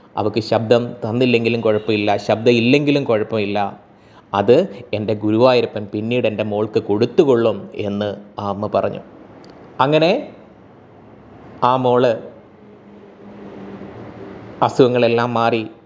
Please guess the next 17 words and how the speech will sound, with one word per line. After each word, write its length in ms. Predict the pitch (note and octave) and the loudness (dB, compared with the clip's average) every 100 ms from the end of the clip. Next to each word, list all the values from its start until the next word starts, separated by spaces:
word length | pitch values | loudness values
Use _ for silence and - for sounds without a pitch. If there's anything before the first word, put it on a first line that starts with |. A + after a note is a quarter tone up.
| - | -6
നല്ല 380 | A2 A#2 A#2 G#2+ | 0 2 2 2
ഉത്സാഹത്തോടെ 760 | A2+ G#2+ A#2 A#2 G#2+ A2+ A2+ - - | 0 0 2 2 4 4 2 0 -4
എണീറ്റ് 340 | G#2 G#2 A#2+ | -2 -2 2
വന്നു. 380 | A2+ G#2+ A2 - - - - - - - - | 2 2 -2 -6 -14 -20 -20 -20 -20 -16 -2
അങ്ങനെ 500 | A#2+ C#3 D#3+ A#3 B3 - - - - - - | 2 4 4 2 -4 -12 -20 -20 -20 -12 -2
എല്ലാ 440 | B2 C#3+ D#3 F3+ - - - | 4 4 4 -2 -8 -12 -10
അസുഖങ്ങളും 440 | - D3 C#3 C#3 | 0 2 4 4
എല്ലാം 320 | B2+ B2+ D3 | 2 2 2
മാറി, 240 | C#3+ B2 C3 | 2 2 4
എല്ലാ 280 | A#2+ B2+ C#3 | 4 4 6
രോഗങ്ങളും 540 | B2+ A#2+ C3 C3+ C3+ | 4 2 2 2 2
മാറി, 380 | B2 A#2+ A#2+ G#2 - | 2 2 0 -4 -8
വീണ്ടും 540 | A2+ A#2 A#2 A#2+ A2+ - | -2 0 4 2 0 -10
നന്നായി 520 | G#2+ A#2 A#2 A2+ G#2+ - - - - | -8 -2 2 2 0 -10 -20 -20 -4
മുന്നോട്ട് 300 | G#2+ A2+ G#2+ | 2 4 4
ജീവിക്കുവാൻ 540 | G#2+ G#2+ G#2+ A2 G#2+ G2+ | 2 2 2 2 0 0
തുടങ്ങി. 240 | G#2 - | -6 -8